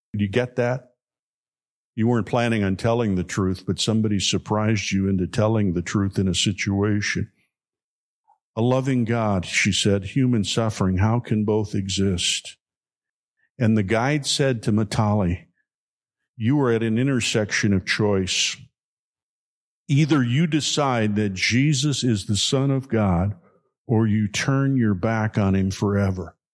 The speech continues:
You must choose." What a statement. In Russia, Saint Petersburg, Russia,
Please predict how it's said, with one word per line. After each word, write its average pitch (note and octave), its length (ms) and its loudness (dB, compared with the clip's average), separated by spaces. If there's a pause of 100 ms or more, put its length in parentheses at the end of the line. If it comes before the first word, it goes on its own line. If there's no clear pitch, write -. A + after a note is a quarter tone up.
(840)
You G#2+ 160 2
must G#2 300 0
choose." F#2+ 580 -4
What D#3+ 220 -2
a E3+ 60 2
statement. E3 600 -2
In C#3+ 240 -2
Russia, D#3+ 580 0 (240)
Saint E3 300 0
Petersburg, E3+ 600 0
Russia, D3+ 480 -2